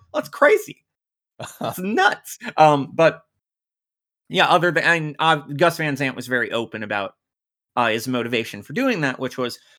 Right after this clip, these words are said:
Speaker 1: wanting to internalize a lot of the, uh, a lot of the filmmaking work that Hitchcock did. And it's very different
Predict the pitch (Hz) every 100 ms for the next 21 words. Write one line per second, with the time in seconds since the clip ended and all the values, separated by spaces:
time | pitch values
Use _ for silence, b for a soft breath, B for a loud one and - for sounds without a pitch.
0 | _ 123 135 147 143 143 135 127 - 120
1 | - 117 - 135 127 120 113 110 107 107
2 | 101 98 98 98 98 104 101 101 95 110
3 | 95 95 98 98 90 - _ _ _ _
4 | - 127 127 120 113 135 120 113 104 101
5 | 104 98 98 _ _ 117 117 107 _ 113
6 | 107 92 _ _ - 127 - 117 95 -
7 | 117 107 95 B B - 147 143 165 165
8 | 139 147 - 135 113